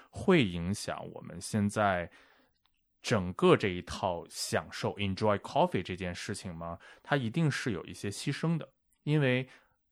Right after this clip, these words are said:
就像咖-，星巴克为代表最早的叫精品咖啡的文化，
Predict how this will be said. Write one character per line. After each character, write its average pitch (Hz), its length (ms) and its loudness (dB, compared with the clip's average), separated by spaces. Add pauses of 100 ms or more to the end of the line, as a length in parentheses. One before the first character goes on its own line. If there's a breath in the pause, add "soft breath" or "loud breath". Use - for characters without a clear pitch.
就 135 120 2
像 107 280 0
咖-， 143 340 2
星 151 220 -2
巴 151 180 4
克 - 240 -2
为 90 140 -2
代 107 180 0
表 90 200 -4
最 131 160 -2
早 82 160 -6
的 85 120 -10
叫 87 200 -6
精 170 260 4
品 - 180 -2
咖 - 240 -6
啡 95 160 -8
的 87 120 -6
文 80 200 -14
化， - 320 -2